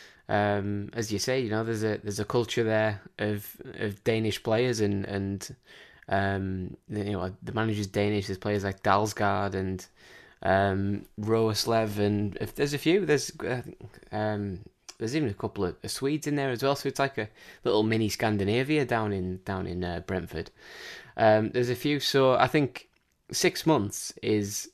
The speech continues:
something to just ease you back into the game. Like, he's not played since that game in the, in the Euros, so you're talking, what, like, six, six or seven months now. Um, so he needs a new challenge, but I think people are forgetting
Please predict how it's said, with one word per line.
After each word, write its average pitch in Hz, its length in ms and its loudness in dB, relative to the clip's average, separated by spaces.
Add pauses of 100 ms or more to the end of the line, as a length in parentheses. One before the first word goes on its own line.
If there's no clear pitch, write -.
(100)
something 123 480 2
to 117 100 -8
just 113 340 -2 (140)
ease 131 260 0
you 123 80 2
back 117 220 0
into 110 200 -2
the 90 140 -4
game. 110 340 -2 (180)
Like, 101 320 -2 (640)
he's 117 180 0
not 131 160 4
played 120 340 2
since 110 420 0
that - 300 2
game 110 420 2
in 104 180 2
the, 104 400 -2
in 101 120 2
the 92 200 0
Euros, 123 380 4
so - 180 4
you're 107 140 -2
talking, 104 500 -2 (880)
what, 113 220 2
like, 90 200 -4
six, - 520 -4 (100)
six - 280 -6
or 117 40 -4
seven 120 300 0
months 127 320 -2
now. 131 300 -2 (180)
Um, 104 500 0 (120)
so - 180 0
he 139 80 2
needs 165 240 4
a 127 40 0
new 127 140 0
challenge, 143 400 2
but - 160 -4 (100)
I 110 100 -4
think - 200 -2
people 147 260 0
are 135 60 2
forgetting 120 540 0